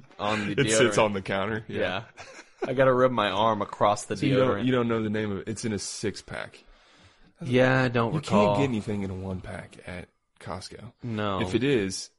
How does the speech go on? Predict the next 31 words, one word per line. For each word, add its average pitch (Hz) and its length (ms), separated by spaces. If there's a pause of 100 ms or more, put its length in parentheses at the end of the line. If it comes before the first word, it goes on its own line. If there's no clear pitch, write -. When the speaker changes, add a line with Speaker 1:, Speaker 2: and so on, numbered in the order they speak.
(240)
Speaker 2:
it's - 160
a 95 120
thirty 110 500
gallon 98 480
one 98 240
pack. - 360 (440)
Speaker 1:
No. 98 360 (140)
Yeah, 95 280
I 101 40
mean, 95 520 (920)
Speaker 2:
We 147 120
went 156 180
there, 143 380 (420)
and 113 440 (160)
you 113 100
gotta 131 200
go 107 180
there 98 300 (520)
to 107 100
get, - 500 (920)
you 135 100
gotta 135 120
have 104 120
your 92 80
mind 95 260
on 95 80
something. 95 380 (180)
Speaker 1:
Yeah. 92 260 (120)
Speaker 2:
Like, 135 80
one 139 140
time, 123 420